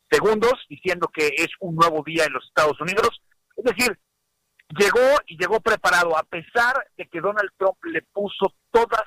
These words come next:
las trabas del mundo para poder empezar, llegó preparado, sabe lo que está haciendo, se nota un control completo de la administración, la gente está organizada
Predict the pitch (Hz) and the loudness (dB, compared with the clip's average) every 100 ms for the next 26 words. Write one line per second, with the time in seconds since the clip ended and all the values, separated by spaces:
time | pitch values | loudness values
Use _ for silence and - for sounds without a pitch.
0 | - _ 165 151 _ - 196 190 190 - | -8 _ -6 -6 _ 0 2 2 0 -2
1 | - 143 151 147 165 190 190 196 - 143 | -14 -6 -6 -6 -8 -10 -2 -4 0 0
2 | 135 143 165 180 156 147 - 196 233 - | 0 -2 -4 -4 -6 -6 0 2 0 -6
3 | _ _ _ _ _ 147 160 202 180 165 | _ _ _ _ _ -4 0 0 0 -2
4 | 175 180 208 214 - _ - 220 208 196 | 0 2 0 -2 -12 _ -6 -2 0 -2
5 | 156 _ 170 - 190 185 180 - _ - | -10 _ -14 -10 -12 -6 -8 -8 _ -6
6 | 160 165 190 - 190 180 175 160 151 180 | -4 0 0 0 -4 -4 -6 -8 -6 -2
7 | 175 160 139 139 _ 175 175 - 156 135 | -2 -2 -8 -10 _ -4 -2 -2 0 0
8 | 123 127 127 - 135 - 165 165 - _ | 0 -4 -18 -6 -4 0 0 0 -8 _
9 | _ _ 156 143 202 - - 190 180 170 | _ _ -4 -2 -2 -6 -2 2 4 2
10 | 147 147 - 214 208 214 | -2 -4 0 2 4 0